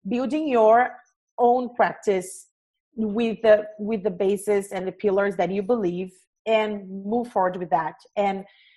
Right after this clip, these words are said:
as much as you believe, uh, sometimes I talk with my pediatrician in Brazil that he was my, my mentor. <laughs> And he, he always say, "It's not, it's not a hundred percent of people that will believe in you.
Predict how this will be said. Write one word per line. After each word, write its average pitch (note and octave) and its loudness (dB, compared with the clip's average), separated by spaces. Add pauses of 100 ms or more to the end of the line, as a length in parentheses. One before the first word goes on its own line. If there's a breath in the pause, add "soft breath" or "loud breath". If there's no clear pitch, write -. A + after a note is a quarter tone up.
(160 soft breath)
as G#3+ -2
much A#3 -2
as - -4
you A#3+ -2
believe, G#3 -2 (200)
uh, G3 0
sometimes G#3+ -6
I G#3 0
talk A3 -2
with G#3 -6
my F#3 -4
pediatrician F#3+ -6
in F#3+ -6
Brazil E3+ -2
that F3 0 (120)
he E3+ -6
was F#3 -6
my, F3 -4 (800)
my F#3+ -8
mentor. G3+ -4 (100)
<laughs> C4+ -6 (580 soft breath)
And A3 4 (120)
he, C4+ -4
he A3+ 0
always A#3 4
say, E3 -2 (200)
"It's A3 0
not, A3+ -2 (160)
it's G#3 -6
not A#3 2
a C4+ 0
hundred C4+ -6
percent A#3 -6
of A3 -4
people G#3+ -8
that F#3+ -2
will G#3 -2
believe F#3+ -4
in F3 -12
you. D#3+ -16